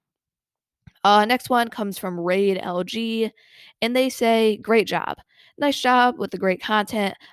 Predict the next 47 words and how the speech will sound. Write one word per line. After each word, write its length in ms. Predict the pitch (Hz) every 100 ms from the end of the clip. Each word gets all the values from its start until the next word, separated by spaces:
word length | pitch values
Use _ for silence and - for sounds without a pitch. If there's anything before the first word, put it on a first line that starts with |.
| -
I 60 |
love 160 | 247 247
the 80 | 247
episode 320 | - - 233
about 220 | 208 190
easiest 360 | 214 202 190 -
brawlers 380 | 185 185 185
to 80 | -
get 100 | 185
to 80 | -
rank 160 | 185 180
twenty-five. 680 | 180 175 196 196 196 196 - _ _ _
I'm 160 | 214
fifty 260 | 226 269 240
trophies 840 | - 233 220 226 226 214 - - -
from 200 | - 185
Tick 320 | 185 - 220 -
to 100 | 190
get 160 | 185
rank 180 | 180 180
twenty-five. 720 | - 180 - 202 202 202 202 - _ _ _ -
Uh, 260 | 190 185
question 520 | - - 269 - 233
one, 320 | 190 190 208 202 180
do 100 | 208
you 60 | 247
think 200 | 269 -
the 80 |
new 160 | 233 226
brawler 380 | 208 208 208 208
is 140 | 180
gonna 160 | - 185
be 160 | 196 -
O 140 | 226
P 180 | - 220
or 80 | 202
trash? 560 | - 196 196 196 - - _ - -
And 80 | 208
how 80 | 254
many 120 | 247
rank 200 | 240 233
twenty-five 500 | - 220 202 196 190
do 40 |
you 60 | 190
think 220 | 190 -
you 60 | 185
will 140 | 180